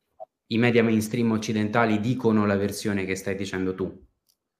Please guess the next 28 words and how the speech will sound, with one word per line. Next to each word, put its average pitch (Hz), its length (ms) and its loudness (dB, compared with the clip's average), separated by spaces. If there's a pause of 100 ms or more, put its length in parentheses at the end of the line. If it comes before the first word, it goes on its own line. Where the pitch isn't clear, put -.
(240)
Questo, 98 320 -6
su 101 140 -16
questo, 104 240 0
insomma, 95 300 -2
mi 92 120 -4
sembra 90 380 -2
che 87 500 -6 (420)
siamo 92 260 -2
d'accordo. 90 680 -4 (560)
Quindi 165 240 8
da 123 140 8
quel 160 180 6
punto 143 340 4
di 120 160 2
vista, 107 380 0
secondo 104 380 2
te, 101 160 2
come 147 260 4
se 123 120 2
la 113 120 2
giocherebbero? 95 920 -2 (160)
Cioè, - 300 0
quale 135 680 4
menzogna 117 640 4
racconterebbero 101 1300 0
ai 107 260 2
popoli 101 420 0
europei? 95 600 -4